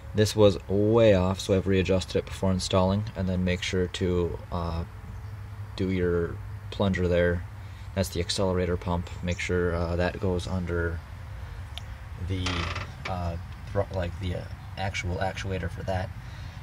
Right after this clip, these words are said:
I found it easier to put this thing back on if I take the rubber, uh, grommet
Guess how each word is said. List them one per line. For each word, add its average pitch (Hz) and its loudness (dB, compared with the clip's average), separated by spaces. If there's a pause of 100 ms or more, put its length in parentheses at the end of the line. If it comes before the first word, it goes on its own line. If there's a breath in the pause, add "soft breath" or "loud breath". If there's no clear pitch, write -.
I - -2
found 127 4
it 117 6
easier 113 4
to - 0
put 120 2
this 110 0
thing 110 0
back 101 6
on 104 4
if 98 0
I 92 6
take 101 2
the 95 4
rubber, 95 8 (320 loud breath)
uh, 90 2
grommet 98 4